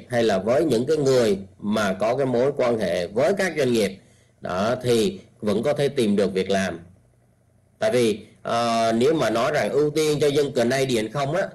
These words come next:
thì nó cũng có. Tại vì sao? Tại vì họ là đẻ ra ở đây,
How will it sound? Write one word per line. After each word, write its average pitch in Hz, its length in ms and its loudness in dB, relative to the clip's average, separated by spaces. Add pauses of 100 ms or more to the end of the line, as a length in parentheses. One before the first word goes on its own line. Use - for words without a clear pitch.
thì 104 220 2
nó 120 260 0
cũng 127 280 -6
có. 165 480 0
Tại 107 120 0
vì 110 180 2
sao? 139 360 0 (320)
Tại 110 100 2
vì 117 160 2
họ 107 360 -2
là 101 380 0
đẻ 98 280 0
ra 143 80 0
ở 117 140 0
đây, 127 380 0